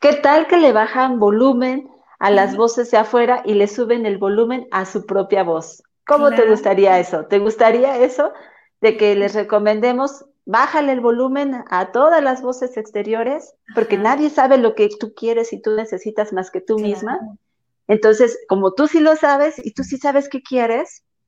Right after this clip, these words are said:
Speaker 1: y como me encantó tu frase que dijiste, "Si quiero, puedo",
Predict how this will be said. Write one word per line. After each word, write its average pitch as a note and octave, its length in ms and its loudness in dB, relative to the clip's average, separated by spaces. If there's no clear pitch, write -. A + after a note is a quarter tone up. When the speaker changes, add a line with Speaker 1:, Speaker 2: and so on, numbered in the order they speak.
Speaker 1:
y G#3+ 100 -8
como A3 220 4
me G3+ 100 0
encantó G3+ 400 0
tu D4+ 100 0
frase B3+ 460 -4
que A3+ 100 -4
dijiste, A3 580 -6
"Si - 240 -4
quiero, B3 400 4
puedo", A3+ 340 4